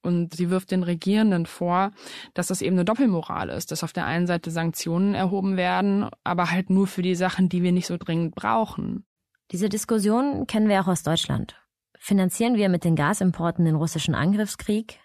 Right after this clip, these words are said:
Speaker 1: Polen, das muss man dazu sagen, hat natürlich noch mal eine andere Geschichte gegenüber Russland. Wir sehen das auch in der Tagespolitik. Polen, ähm, hat sehr viel mehr Flüchtlinge noch aufgenommen.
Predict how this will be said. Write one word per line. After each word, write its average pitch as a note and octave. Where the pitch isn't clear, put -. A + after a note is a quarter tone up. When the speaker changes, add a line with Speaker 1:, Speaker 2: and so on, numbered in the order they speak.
Speaker 1:
Polen, A3
das -
muss G3
man F#3+
dazu F3+
sagen, F3+
hat F#3+
natürlich F3+
noch F3+
mal F3+
eine F3
andere F3
Geschichte E3+
gegenüber E3
Russland. F#3+
Wir F3
sehen F#3
das E3+
auch D3
in E3+
der E3
Tagespolitik. F3+
Polen, E3+
ähm, E3+
hat -
sehr B3
viel G#3+
mehr G3
Flüchtlinge F#3
noch F3+
aufgenommen. E3+